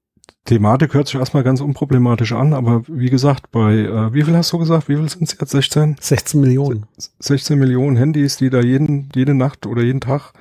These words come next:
Speaker 1: da einmal in vierundzwanzig Stunden so ein Update bauen, das musst du auch erstmal irgendwie übermitteln, ja. Das, das sind, äh, lauter so, so Fragen. Und ich finde das wirklich total spannend. Also und, und wo hier diese, ich sag jetzt mal eher auch, das sind ja Spiegelstriche im Prinzip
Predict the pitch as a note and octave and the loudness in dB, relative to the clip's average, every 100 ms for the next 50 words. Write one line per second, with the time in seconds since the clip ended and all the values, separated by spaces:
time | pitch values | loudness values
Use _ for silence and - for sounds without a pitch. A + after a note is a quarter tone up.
0 | - - - - - B2 - C#3+ C3 C#3+ | -20 -20 -20 -20 -6 -2 2 4 4 2
1 | C#3+ C3+ C3+ - C#3 C3 C3+ B2+ C#3+ C#3+ | 2 0 0 0 0 2 0 0 0 0
2 | C3 B2 B2+ - D3+ B2 A#2 A#2 A#2+ - | 0 0 -2 -2 -2 -2 -2 2 2 2
3 | B2 - A#2+ B2 C3 B2 C#3+ B2 C3+ C3+ | 0 0 -2 0 0 0 0 0 2 2
4 | C3 B2+ B2+ D#3+ G#2 F#2 G2+ A2 A2 - | 0 0 2 2 0 -2 -6 -8 -10 -16
5 | - - _ - A2+ A2 G#2+ - C3+ C3+ | -20 -20 _ -2 -2 -2 -8 0 2 0
6 | - - D#3 - A#2 C3+ D#3+ D3 C#3+ C#3 | -6 -8 -6 -2 0 2 2 2 0 0
7 | - C3+ - B2+ A2 B2 C3 C3 C#3 F3 | -2 -2 2 2 2 0 -2 0 0 2
8 | E3 E3+ - - _ B2 - C#3+ - D#3 | 2 0 -4 -16 _ -2 0 -2 -2 -4
9 | - C3 - A#2+ C3+ - A2 F#2+ - - | -2 -2 0 0 -2 -2 -2 -2 -6 -16
10 | G3+ C#3+ B2 C3+ B2+ - - B2+ - B2 | -8 -2 -2 2 0 0 -2 -2 -2 0
11 | C3 B2 D#3+ D#3+ - C3+ B2+ B2 - - | 0 2 0 0 -2 -2 2 0 -2 -2
12 | A2+ C3+ - B2+ - C3 B2 - C3+ C#3+ | 0 0 0 -2 0 2 2 2 0 -2
13 | - A#2 B2+ B2 A#2 - C3 C#3 - C3+ | -4 -2 0 0 0 -2 -2 -2 -2 -2
14 | C3+ C3 - C3 - B2 | 0 0 -2 -4 -4 -8